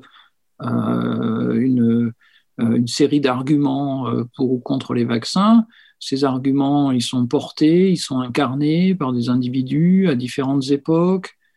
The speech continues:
qui s'expriment avec un certain nombre de, de connaissances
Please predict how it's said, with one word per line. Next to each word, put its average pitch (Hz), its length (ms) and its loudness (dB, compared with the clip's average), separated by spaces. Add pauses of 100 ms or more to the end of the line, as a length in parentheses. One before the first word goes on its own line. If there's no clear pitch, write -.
(340)
qui 151 120 -8
s'expriment 175 720 2
avec 135 280 0
un 123 80 0
certain 127 340 -4
nombre 131 300 2
de, 123 320 2
de 131 120 0
connaissances 165 1080 0